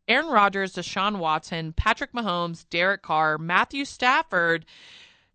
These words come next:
Dak Prescott, Jared Goff, and Kirk Cousins. And I was looking at this list, and I was like, "Where does Lamar Jackson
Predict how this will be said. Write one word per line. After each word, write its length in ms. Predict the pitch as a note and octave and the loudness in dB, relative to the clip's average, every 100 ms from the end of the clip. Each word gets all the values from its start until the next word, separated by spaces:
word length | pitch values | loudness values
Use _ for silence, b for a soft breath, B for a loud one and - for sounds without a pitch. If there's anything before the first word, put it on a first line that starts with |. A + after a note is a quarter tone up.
| _ | _
Dak 440 | - F#3+ C4+ - - | 2 4 4 2 -6
Prescott, 760 | - G#3 A#3 - A3 G#3+ E3 | -2 0 0 -2 2 4 2
Jared 400 | F3+ F#3 G3 F3+ | 0 2 2 0
Goff, 380 | E3+ E3+ E3 - | 0 2 0 -2
and 160 | D#3+ D#3 | -12 -12
Kirk 360 | - E3+ E3 | -2 -2 -2
Cousins. 760 | - D#3+ D#3 - C#3+ - - - B B B B B - | -6 0 0 -2 -12 -16 -20 -20 B B B B B -2
And 140 | A3+ | 2
I 180 | - D4 | 6 6
was 200 | E4+ C#4 | 4 0
looking 280 | G4 A#4 G4 | -4 -2 -2
at 160 | D#4 | -2
this 240 | B3+ G#3 F#3+ | -2 -2 0
list, 240 | F#3+ F3+ | 0 0
and 100 | F#3 | -2
I 80 | F3+ | -2
was 140 | F#3 | 0
like, 140 | F#3 F3+ | -2 2
"Where 260 | A#3+ A4 | 2 4
does 240 | C5+ C5+ C5+ A#4 | 2 2 0 2
Lamar 320 | A3+ A3 A3+ | 4 4 4
Jackson 840 | E3+ D#3+ F#3 G3+ - E3 D3+ C#3 | 0 2 2 2 -6 -8 -8 -12